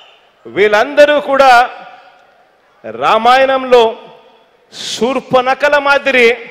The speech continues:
వీళ్ళందరూ కూడా మన రైతన్నల మీద దొంగ ప్రేమ చూపిస్తా ఉన్నారు. ఆశ్చర్యం అనిపిస్తా ఉంది ఇటువంటి వ్యక్తులను చూస్తా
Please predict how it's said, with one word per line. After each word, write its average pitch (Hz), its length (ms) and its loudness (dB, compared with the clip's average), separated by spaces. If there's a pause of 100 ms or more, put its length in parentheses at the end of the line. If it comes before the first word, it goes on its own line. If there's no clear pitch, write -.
(2500)
వీళ్ళందరూ 285 600 4
కూడా 269 240 4
మన 262 160 2 (100)
రైతన్నల 269 480 0
మీద 247 260 -2 (1200)
దొంగ 269 300 0 (160)
ప్రేమ 320 200 4 (140)
చూపిస్తా 254 400 -2 (140)
ఉన్నారు. 180 260 -2 (1800)
ఆశ్చర్యం 220 540 -2
అనిపిస్తా 202 520 -2
ఉంది 185 300 -4 (960)
ఇటువంటి 170 460 -6
వ్యక్తులను 175 540 -8
చూస్తా 175 320 -6